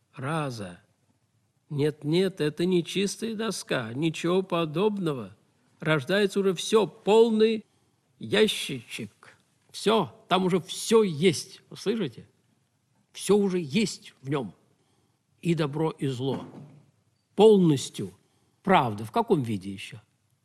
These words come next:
В каком виде? В зерне. Мудрость дававших имена заключалась в том, что они уже по зерну могли увидеть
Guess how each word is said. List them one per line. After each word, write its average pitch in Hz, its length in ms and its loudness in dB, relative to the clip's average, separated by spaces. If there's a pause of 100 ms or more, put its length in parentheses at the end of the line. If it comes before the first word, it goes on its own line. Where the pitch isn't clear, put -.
(960)
В - 40 -20
каком 151 300 -2
виде? 139 360 -2 (580)
В 120 80 -16
зерне. 107 720 -6 (2750)
Мудрость 147 920 4 (1120)
дававших 120 600 -4
имена 120 260 -4
заключалась 117 520 -6
в - 80 -18
том, 160 300 -2 (680)
что - 220 -8
они 127 100 0
уже 123 160 -2
по 127 260 0
зерну 131 1000 4 (440)
могли 113 440 -2
увидеть 139 800 -2